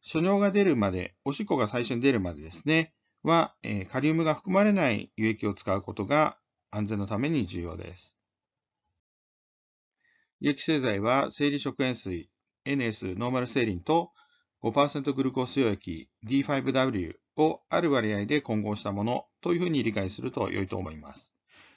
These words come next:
今回説明している一号液というのは、およそ生理食塩水と五パーセントグルコースを一対一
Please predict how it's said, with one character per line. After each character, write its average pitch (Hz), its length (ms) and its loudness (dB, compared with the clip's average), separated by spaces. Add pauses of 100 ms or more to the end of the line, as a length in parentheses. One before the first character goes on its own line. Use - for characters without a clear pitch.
今 165 160 0
回 123 180 0
説 107 220 -6
明 107 140 0
し 101 100 -6
て 113 80 -2
い 110 100 0
る 143 160 4
一 107 220 -6
号 123 160 2
液 92 140 -2
と - 80 -4
い 90 80 -2
う 85 40 -6
の 82 120 -10
は、 123 320 2 (220)
お 143 100 0
よ 160 120 4
そ 170 440 2
生 151 200 -2
理 151 80 -2
食 151 240 -2
塩 147 100 2
水 92 300 -6
と 131 240 2
五 107 100 -2
パ 123 160 2
ー 127 60 0
セ 139 80 -4
ン 120 60 -4
ト 123 100 -4
グ 131 100 -2
ル 117 120 0
コ 92 160 -4
ー 90 40 -8
ス - 140 -6
を 127 260 2 (240)
一 131 160 -8
対 165 300 0
一 - 360 -2